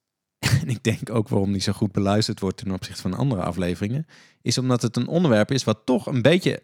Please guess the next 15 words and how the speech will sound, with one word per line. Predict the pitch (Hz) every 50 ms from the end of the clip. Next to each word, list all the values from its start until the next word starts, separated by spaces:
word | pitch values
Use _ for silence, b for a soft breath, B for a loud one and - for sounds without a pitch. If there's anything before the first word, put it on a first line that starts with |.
| _ _
lastiger | - 110 107 135 170 185 - - 135 - - 113
is | 113 113 113 -
dan | - 107 104 101 104
menig | 110 110 110 107 104 - -
ander | - 147 143 135
onderwerp | - 120 117 110 110 107 110
om | 110 - 101
te | - -
bespreken | 101 - - 110 104 104 - 92
met | 80 76
elkaar. | - - - - - 85
Dus | 104 104 - - B B B B B B B B B
dat, | B 113 110 110 -
eh, | - - 110 104 104 101 - -
ouders-, | - 113 120 127 123 110 - -